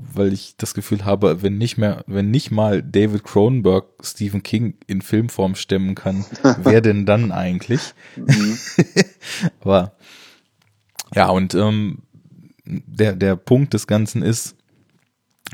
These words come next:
Speaker 1: dass eben dieser Unbekannte, der den
Speaker 2: Kubrick.
Speaker 1: Bitte?
Speaker 2: Kubrick.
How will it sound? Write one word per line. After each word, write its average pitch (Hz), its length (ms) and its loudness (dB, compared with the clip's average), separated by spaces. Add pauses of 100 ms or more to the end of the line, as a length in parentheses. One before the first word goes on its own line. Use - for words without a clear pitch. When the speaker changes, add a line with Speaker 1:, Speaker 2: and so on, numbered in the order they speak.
Speaker 1:
dass 90 220 -6
eben 85 260 -2
dieser 82 420 -6 (260)
Unbekannte, 107 640 0
der - 140 4
den 92 240 2
Speaker 2:
Kubrick. - 100 -20 (320)
Speaker 1:
Bitte? - 260 0 (640)
Speaker 2:
Kubrick. 98 460 -2